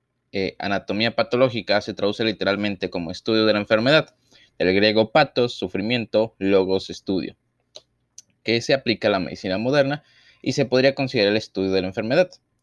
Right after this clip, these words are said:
Virchow tuvo claramente razón al afirmar que la enfermedad se origina a nivel celular, pero actualmente nos hemos dado cuenta de que los trastornos celulares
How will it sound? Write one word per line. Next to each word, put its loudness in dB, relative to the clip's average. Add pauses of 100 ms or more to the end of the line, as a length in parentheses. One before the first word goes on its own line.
(320)
Virchow 0
tuvo 2
claramente 0
razón -4
al 2
afirmar -4
que -8
la -2
enfermedad -6
se -8
origina -6
a -4
nivel 0
celular, 2
pero 0
actualmente 0
nos -2
hemos -2
dado 6
cuenta 0 (840)
de -4
que -2
los 2
trastornos 2
celulares 2